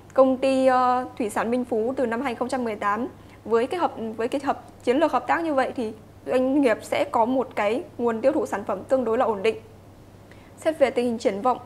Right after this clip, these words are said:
thì triển vọng của Nhựa Tiền Phong cũng tương đối giống với cả triển vọng của Nhựa Bình Minh. Họ có ba triển vọng lớn. Thứ nhất đó là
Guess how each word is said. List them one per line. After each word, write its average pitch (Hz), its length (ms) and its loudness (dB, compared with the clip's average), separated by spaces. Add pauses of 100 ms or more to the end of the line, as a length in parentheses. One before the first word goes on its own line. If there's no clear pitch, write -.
(160)
thì 220 360 -4 (260)
triển 220 220 2
vọng 240 260 0
của 202 160 0
Nhựa 220 160 -2
Tiền 226 200 -2
Phong 269 220 0
cũng 294 180 -6
tương 277 220 2
đối 226 180 2
giống 226 260 0
với 311 80 -2
cả 233 360 2
triển 196 140 -6
vọng 214 160 -2
của 220 80 -4
Nhựa 208 120 -4
Bình 226 200 -4
Minh. 262 180 2 (320)
Họ - 80 -4
có 247 80 2
ba 254 140 4
triển 240 200 -2
vọng 214 180 0
lớn. 233 240 -2
Thứ 269 100 -6
nhất 294 200 -6
đó 226 160 -2
là 226 260 -2